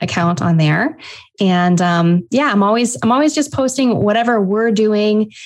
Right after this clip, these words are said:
And, and I like to try pretty much anything you can do with your dog. I like to just try it out and, and see what it's about so I can tell other people about it.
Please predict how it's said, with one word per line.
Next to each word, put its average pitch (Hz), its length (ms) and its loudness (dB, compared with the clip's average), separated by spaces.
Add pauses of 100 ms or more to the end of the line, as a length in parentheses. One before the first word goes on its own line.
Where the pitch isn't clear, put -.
(160)
And, 185 520 0 (160)
and 208 120 0
I 208 80 0
like 262 320 -2
to 208 120 -4
try 202 760 -2 (360)
pretty 339 220 -2
much 359 160 2
anything 254 320 0
you 247 60 2
can 233 160 2
do 196 160 4
with 196 120 2
your 185 120 2
dog. 165 480 0 (100)
I 180 120 -2
like 175 260 0
to - 80 -12
just - 320 -4 (220)
try 151 280 0
it 151 120 2
out 143 320 0
and, 151 260 -2
and 175 160 2
see 175 200 0
what 170 120 0
it's 165 140 -2
about 170 340 0
so 202 100 0
I 196 80 2
can 214 180 2
tell 233 220 0
other 247 200 2
people - 320 -4
about - 260 -6
it. - 160 -2